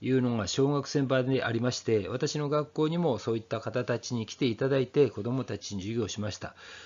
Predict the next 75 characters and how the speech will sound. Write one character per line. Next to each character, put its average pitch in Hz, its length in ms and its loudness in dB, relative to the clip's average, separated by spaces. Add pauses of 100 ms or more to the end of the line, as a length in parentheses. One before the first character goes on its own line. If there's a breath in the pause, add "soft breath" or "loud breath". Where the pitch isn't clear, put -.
(160 loud breath)
私 190 280 4
の 190 100 8
母 180 220 10
も 143 340 6 (300)
軽 123 240 2
い 143 60 0
認 113 220 -2
知 - 60 -8
症 123 260 -2
を 98 80 -2
患 113 220 -2
い 113 40 -2
ま 117 120 -4
し - 80 -10
て、 107 140 -4
関 110 260 -6
係 117 140 -4
の 107 120 -4
本 113 200 -4
を 90 80 -6
随 98 160 -6
分 92 160 -8
読 85 180 -10
み 95 60 -8
ま 87 100 -10
し - 80 -14
た。 - 220 -16 (480 loud breath)
え 104 180 4
ー、 95 40 -2
こ 110 160 2
れ 127 60 8
は 156 140 10
で 143 80 4
す - 140 0
ね、 101 160 2
や 107 100 2
は 127 80 2
り 117 100 0
ね、 95 200 -2
理 139 160 0
解 170 320 4
と 101 200 -2
同 110 320 0
時 101 200 -4
に 87 100 -6
対 131 320 0
応 160 140 2
方 156 260 2
法 123 160 -2
の 95 140 -2
基 - 200 -8
本 160 300 -2
も 196 160 0
学 110 300 -2
ん 120 100 -2
で 120 120 2
お 113 120 0
く 113 160 -6
必 - 240 -4
要 117 100 0
が 101 120 -4
あ 101 60 -4
る 104 60 -8
と 101 120 -4
い 107 100 0
う 117 40 -4
ふ - 100 -8
う - 20 -
に 190 220 0
思 92 180 -2
っ 98 40 -6
て - 180 -2
い 92 80 -2
ま 76 160 -14
す。 - 160 -18